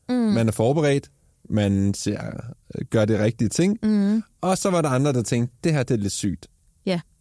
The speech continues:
Speaker 2: Så jeg har lavet en quiz for
Speaker 1: Fedt.
Speaker 2: os, øh, bare for dig,
Speaker 1: Mm.
Speaker 2: om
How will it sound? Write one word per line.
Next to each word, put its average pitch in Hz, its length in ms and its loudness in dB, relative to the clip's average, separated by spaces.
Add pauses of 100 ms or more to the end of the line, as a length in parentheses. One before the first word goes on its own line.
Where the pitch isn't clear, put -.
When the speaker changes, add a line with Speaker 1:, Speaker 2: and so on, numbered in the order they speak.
(180)
Speaker 2:
Så 143 440 0
jeg 131 140 0
har 156 100 0
lavet 196 420 2
en 117 400 2
quiz - 340 -2 (680)
for 139 120 0
Speaker 1:
Fedt. 127 120 0
Speaker 2:
os, - 380 -2 (340)
øh, 101 560 2 (160)
bare 98 140 0
for - 80 -4
dig, 123 220 0 (220)
Speaker 1:
Mm. 196 320 0 (260)
Speaker 2:
om 147 400 2